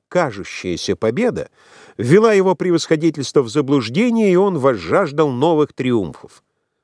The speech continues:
Он послал своего эмиссара для переговоров с представителем компании «Везувий». Везувий направил для этой цели в Анчурию некоего мистера Франзони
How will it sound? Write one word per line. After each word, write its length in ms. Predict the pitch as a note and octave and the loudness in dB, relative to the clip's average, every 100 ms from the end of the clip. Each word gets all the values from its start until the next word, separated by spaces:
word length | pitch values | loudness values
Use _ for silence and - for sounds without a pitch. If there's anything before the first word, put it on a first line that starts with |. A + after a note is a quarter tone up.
| _ | _
Он 140 | A#2 | -4
послал 380 | B2 A#2+ D#3 D3+ | -2 0 2 2
своего 460 | - B2+ B2+ B2+ B2 | -2 -2 0 2 0
эмиссара 580 | A#2 - C3+ D3+ E3 | -2 -2 0 2 0
для 180 | D3 D3 | 0 -2
переговоров 720 | C3+ A#2+ A2 G#2 C#3 D3 C#3 | 0 -4 -2 0 2 0 -4
с 80 | - | -10
представителем 760 | - A#2+ - A2+ B2+ B2 A#2+ A2+ | -10 -10 -4 -2 -2 -2 -2 -2
компании 540 | A2+ G2+ A2+ G#2 G2 | -4 -2 -4 -2 -4
«Везувий». 520 | F#2 D#2+ D2+ - - _ _ _ _ _ _ _ _ _ _ _ _ _ _ _ _ _ A#2 | -4 -6 -8 -10 -16 _ _ _ _ _ _ _ _ _ _ _ _ _ _ _ _ _ 0
Везувий 640 | F#3+ A3+ C4+ C4 B3+ A#3+ | 2 4 2 4 2 4
направил 560 | G#3 - G3+ A#3 A3+ | 2 2 0 0 0
для 240 | C#3+ B2 G#3 | 0 2 2
этой 160 | D3+ | -2
цели 380 | A#2+ - C3 C3 | -6 2 4 4
в 100 | A#2+ | 2
Анчурию 580 | A#2 - C3+ F3+ A#3 A3 | 0 -2 -2 2 2 2
некоего 800 | C3+ C3 F3+ - G#3+ A3 G3+ G3 | 4 6 4 2 -4 -2 0 0
мистера 560 | E3+ F#3+ - - F#3 D#3+ | 2 -2 -4 -2 0 0
Франзони 840 | - D#3+ D3 G#2 C#3 A2+ B1+ - | 0 0 0 2 2 2 -4 -18